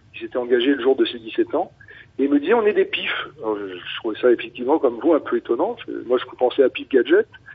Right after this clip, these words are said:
Et il me dit, « On est des patriotes israélites français. » Et effectivement, ça a été une des composantes de ma famille, euh, jusqu'à aujourd'hui, jusqu'à moi d'ailleurs. Je m'en revendique. Euh,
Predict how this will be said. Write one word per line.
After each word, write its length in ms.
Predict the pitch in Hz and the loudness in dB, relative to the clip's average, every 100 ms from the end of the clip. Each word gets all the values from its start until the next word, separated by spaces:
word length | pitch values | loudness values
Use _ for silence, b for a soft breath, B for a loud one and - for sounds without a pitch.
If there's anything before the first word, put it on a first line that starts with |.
| B B B - | B B B -4
Et 100 | 139 | -4
il 60 | |
me 40 | 139 | -2
dit, « 300 | 190 220 - | -4 -4 0
On 160 | 147 165 | 4 4
est 80 | |
des 120 | 190 151 | 6 6
patriotes 640 | 190 185 175 156 175 202 - 165 | 6 4 2 6 6 4 -4 -6
israélites 460 | 143 143 147 - | 2 4 2 -2
français. » 520 | - 143 147 - - - b b b _ | -4 -4 -4 -4 -6 -6 b b b _
Et 100 | 123 | -4
effectivement, 560 | 120 139 - 139 147 233 | -2 -2 -4 -4 0 0
ça 140 | - 127 | 4 2
a 20 | |
été 160 | - | 2
une 240 | 127 123 113 | -6 -6 -10
des 120 | 113 | -6
composantes 680 | 127 - 131 131 147 147 - - 107 | -6 2 4 6 4 2 -10 -14 -6
de 80 | 110 | -4
ma 120 | 113 | -4
famille, 500 | - 123 175 269 240 | -6 -4 -4 -2 -2
euh, 240 | 117 98 | -2 -4
jusqu'à 300 | 92 - 101 | -6 -8 -6
aujourd'hui, 380 | 104 107 117 233 | -6 -4 -6 -8
jusqu'à 240 | 214 - | -8 -6
moi 180 | 110 220 | -2 0
d'ailleurs. 320 | 214 113 226 - _ - | 0 -2 -4 -8 _ -14
Je 120 | - | -6
m'en 140 | 262 | -2
revendique. 640 | 240 117 120 190 240 - _ B B B B - | -2 -4 -6 -10 -16 -20 _ B B B B 6
Euh, 640 | 135 135 131 127 123 | 8 10 8 8 8